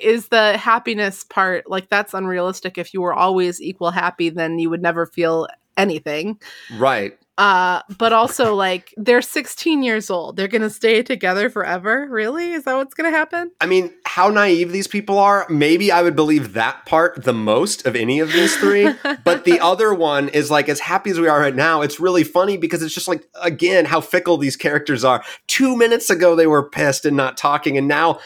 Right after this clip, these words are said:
Speaker 2: "I'm as happy as we've ever been." You know, it, it's like,
Speaker 1: Yeah.
Speaker 2: and it's just such short-term memory. Uh, yeah, hilarious. Um, and then, yeah, the biggest, best kiss ever.
Speaker 1: No, that's a good, that's a good wish.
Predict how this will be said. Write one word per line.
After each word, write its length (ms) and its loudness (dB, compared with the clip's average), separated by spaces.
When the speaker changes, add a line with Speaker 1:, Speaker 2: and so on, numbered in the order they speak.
Speaker 2:
"I'm 120 -2
as 120 -4
happy 420 -2
as 140 2
we've 180 2
ever 300 4
been." 420 4
You 80 0
know, 140 4
it, 200 0
it's 220 0
like, 120 2
Speaker 1:
Yeah. 200 -2
Speaker 2:
and 100 4
it's 160 0
just 220 0
such 560 -2
short-term 640 2
memory. 600 2
Uh, 340 2
yeah, 240 0
hilarious. 880 0
Um, 380 2
and 160 2
then, 160 0
yeah, 220 0
the 120 -2
biggest, 480 -12
best 300 -10
kiss 320 -6
ever. 160 -10
Speaker 1:
No, 220 -2
that's 320 2
a 40 -2
good, 420 -6
that's 260 -2
a 40 -8
good 200 -6
wish. 400 -10